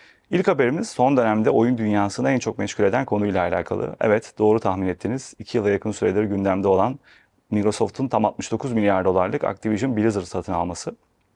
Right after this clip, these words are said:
Satın almanın önündeki en büyük engel olarak kalan Birleşik Krallık Rekabet ve Piyasalar Kurumu da geçtiğimiz hafta içinde onayını verdi.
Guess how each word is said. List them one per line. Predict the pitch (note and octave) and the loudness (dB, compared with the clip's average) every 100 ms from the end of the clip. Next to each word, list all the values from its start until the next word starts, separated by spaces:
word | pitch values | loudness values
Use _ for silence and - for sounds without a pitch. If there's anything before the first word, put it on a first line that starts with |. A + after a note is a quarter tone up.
| _ _ _ _ _ _ _ _ | _ _ _ _ _ _ _ _
Satın | - F3+ | -2 2
almanın | D#3+ C#3+ C#3 | 4 4 4
önündeki | C3+ C3 C3+ | 4 4 2
en | D3+ C#3 D3+ | 2 2 2
büyük | C3 B2+ | 2 2
engel | A2+ A2 A#2+ B2+ | 2 2 2 2
olarak | G#2+ G2+ G2 - | 2 4 2 0
kalan | G2 G2+ A2 | 0 0 0
Birleşik | G2+ G2+ - - | 0 -2 -4 -6
Krallık | G2+ F#2+ F#2 A#2+ - _ - _ - | 0 0 0 -2 -8 _ -20 _ -6
Rekabet | - A#2 C3+ C#3+ | -2 0 0 -2
ve | |
Piyasalar | - A#2+ D3 G#2+ G2 | 0 0 2 2 0
Kurumu | - G#2+ C3 | 0 0 2
da | G#2 | 2
geçtiğimiz | A#2 G2 - B2+ | 2 -2 -2 0
hafta | A2 F#2+ - | 2 0 0
içinde | F#2+ - G2+ G#2 - | -2 -2 -2 0 0
onayını | - A2 G2 A2 | 2 2 2 2
verdi. | A2+ F#2+ F#2 B2 | 2 2 0 -2